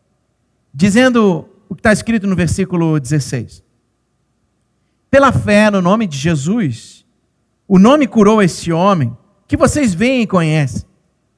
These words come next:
A fé que vem por meio dele lhe deu esta saúde perfeita, como todos podem ver." Quinto ponto.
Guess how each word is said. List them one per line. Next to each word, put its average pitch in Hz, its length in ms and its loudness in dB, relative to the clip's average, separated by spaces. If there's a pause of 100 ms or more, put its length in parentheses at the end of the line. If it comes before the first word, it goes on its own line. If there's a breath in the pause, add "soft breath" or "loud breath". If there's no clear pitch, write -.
(460)
A 165 120 2
fé 262 640 -4 (260)
que 233 140 0
vem 165 540 -2 (320)
por 135 140 2
meio 196 280 2
dele 180 540 0 (280)
lhe 160 180 2
deu 165 260 2
esta 160 260 -2
saúde 156 500 -2
perfeita, 147 720 -4 (220)
como 214 220 -4
todos 120 640 -8 (220)
podem 104 440 -4 (320)
ver." 165 280 -10 (4000)
Quinto 185 220 -4
ponto. 131 400 -4